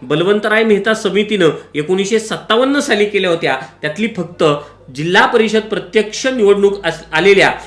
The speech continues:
प्रतिनिधी सह स्थापन करावी, आ-, हा जो पर्याय आहे, हा पर्याय बलवंतराय मेहता समितीनं शिफारस केलेला नाही.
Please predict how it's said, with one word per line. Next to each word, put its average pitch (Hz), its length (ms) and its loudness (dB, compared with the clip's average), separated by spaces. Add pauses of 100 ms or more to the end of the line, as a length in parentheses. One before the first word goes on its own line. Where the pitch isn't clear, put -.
(160)
प्रतिनिधी 202 520 -2
सह 208 160 0
स्थापन 185 380 -2
करावी, 156 400 2 (300)
आ-, 151 160 0 (400)
हा 196 80 2
जो 226 140 0
पर्याय 190 280 2
आहे, 139 280 0 (260)
हा 175 120 0
पर्याय 156 560 -2 (200)
बलवंतराय 190 460 0
मेहता 190 260 0
समितीनं 165 500 -4
शिफारस 151 460 -6
केलेला 135 480 0 (340)
नाही. 123 340 -4